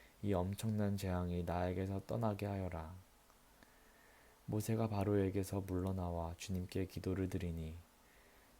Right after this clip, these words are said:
주님께서 바람을 가장 센 서풍으로 바꾸셔서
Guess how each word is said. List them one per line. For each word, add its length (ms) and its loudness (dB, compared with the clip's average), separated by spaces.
주님께서 560 2
바람을 480 0
가장 360 -2
센 220 -2
서풍으로 760 -2
바꾸셔서 720 -4